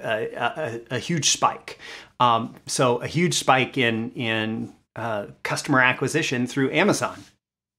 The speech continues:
And, and again, he said, "If anyone doubts the power of challenges like Roy is offering, this is the before and after the last one." He held up and down results from inconsistency in my ad account,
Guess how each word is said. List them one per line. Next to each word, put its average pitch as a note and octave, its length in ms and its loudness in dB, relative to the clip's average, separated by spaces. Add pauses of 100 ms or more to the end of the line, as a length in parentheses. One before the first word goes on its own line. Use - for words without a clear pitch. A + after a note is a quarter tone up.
(580)
And, D#3+ 300 4
and C#3 180 6
again, D3+ 260 4
he C3+ 120 2
said, C#3 180 0
"If C3+ 140 -2
anyone D#3+ 260 2
doubts C#3 300 2
the - 80 -8
power C3+ 240 4
of A2+ 80 -2
challenges D3 520 0
like C#3 180 -4
Roy C3 240 2
is B2 120 -2
offering, E3+ 480 2 (380)
this D3 180 4
is E3+ 120 0
the E3+ 100 0
before C3+ 420 0
and B2 100 4
after A2+ 280 0
the A#2 80 -6
last A2+ 280 0
one." A#2+ 160 0
He A2 160 -4
held D#3 380 2
up D3+ 140 -2
and F3+ 100 0
down D#3+ 200 6
results D3 340 0
from B2 220 -2
inconsistency D3+ 840 -2
in C#3+ 60 2
my B2+ 140 4
ad C3+ 180 4
account, D3 380 2